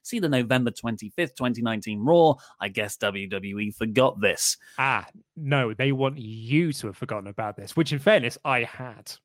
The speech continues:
Speaker 1: Yes,
Speaker 2: But, like,
Speaker 1: same.
Speaker 2: so the, so the commentary can say, you know, you know,
Speaker 1: <clears throat>
Speaker 2: like, Triple H versus The Undertaker at WrestleMania twenty, whichever one it was, the first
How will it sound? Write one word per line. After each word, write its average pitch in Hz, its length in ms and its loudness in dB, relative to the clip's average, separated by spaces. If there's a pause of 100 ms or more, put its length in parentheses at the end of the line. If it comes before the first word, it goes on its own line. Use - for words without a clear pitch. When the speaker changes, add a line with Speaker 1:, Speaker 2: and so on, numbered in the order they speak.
(160)
Speaker 1:
Yes, - 160 0
Speaker 2:
But, 147 180 6
like, 151 160 4
Speaker 1:
same. 131 260 2
Speaker 2:
so 196 100 4
the, 196 180 0
so 190 100 2
the 165 100 0
commentary 165 520 -2
can 143 260 -4
say, 147 320 0 (320)
you 302 140 -12
know, 269 80 -8
you 254 180 -4
know, 180 80 2
Speaker 1:
<clears throat> - 160 0
Speaker 2:
like, 202 140 -6 (420)
Triple 226 300 0
H 208 160 0
versus 156 260 2
The 147 140 2
Undertaker 127 720 -2
at 135 160 -6
WrestleMania 127 680 -4
twenty, 123 380 -2
whichever 120 360 -4
one 117 140 -6
it 117 100 -8
was, 117 340 -4
the 131 100 -6
first 139 320 0